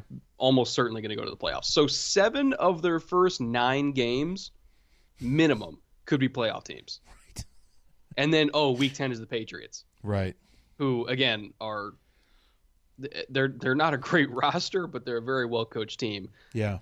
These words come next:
Speaker 1: And, uh, you know, they only lost that game by seven to Houston. So it's like, you didn't really get relief until you play the Lions on Thanksgiving, <laughs>
Speaker 2: Yeah.
Speaker 1: which is just crazy. I-,
Speaker 2: Yeah.
Speaker 1: It's, it's the worst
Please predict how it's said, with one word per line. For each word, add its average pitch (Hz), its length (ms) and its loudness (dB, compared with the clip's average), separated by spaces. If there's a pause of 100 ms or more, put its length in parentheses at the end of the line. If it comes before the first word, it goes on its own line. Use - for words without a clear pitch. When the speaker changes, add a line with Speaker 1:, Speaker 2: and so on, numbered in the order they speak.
(160)
Speaker 1:
And, 104 240 -6
uh, 95 260 0
you 104 120 -4
know, 98 80 -8
they 117 120 2
only 123 180 4
lost 110 260 4
that 110 160 0
game 104 180 -6
by 95 120 -8
seven 95 460 -4
to - 60 -12
Houston. - 460 -12
So 104 260 -2
it's - 140 -6
like, 98 340 -2 (1000)
you 135 200 2
didn't 190 220 6
really 160 260 4
get 131 280 2
relief 117 760 -6 (720)
until 120 840 4
you 117 140 -4
play 131 220 2
the 117 100 2
Lions 117 420 2
on 107 140 -6
Thanksgiving, 101 600 -8
<laughs> - 800 0
Speaker 2:
Yeah. 104 180 4
Speaker 1:
which 92 140 -4
is 117 120 -6
just 143 300 -4
crazy. 113 500 -4 (800)
I-, - 80 -4
Speaker 2:
Yeah. 107 140 0
Speaker 1:
It's, - 220 -2
it's 131 260 2
the 131 120 2
worst 139 500 0